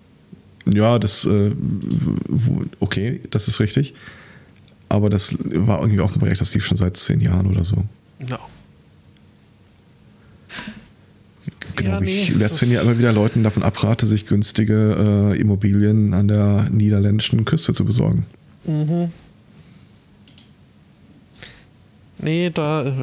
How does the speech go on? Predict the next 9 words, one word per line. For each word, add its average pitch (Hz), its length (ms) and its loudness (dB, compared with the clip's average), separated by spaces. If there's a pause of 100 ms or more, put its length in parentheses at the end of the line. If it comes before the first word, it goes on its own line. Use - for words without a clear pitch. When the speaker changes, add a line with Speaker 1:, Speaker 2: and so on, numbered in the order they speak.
(180)
Speaker 2:
ist - 220 -8
die 143 60 -4
Entwicklung 127 600 -6 (640)
nicht 139 220 -6
so, 131 320 -6 (240)
nicht 127 160 -8
so 123 200 -6 (120)
Speaker 1:
Ja. 113 80 -8
Speaker 2:
prickelnd. 120 500 -12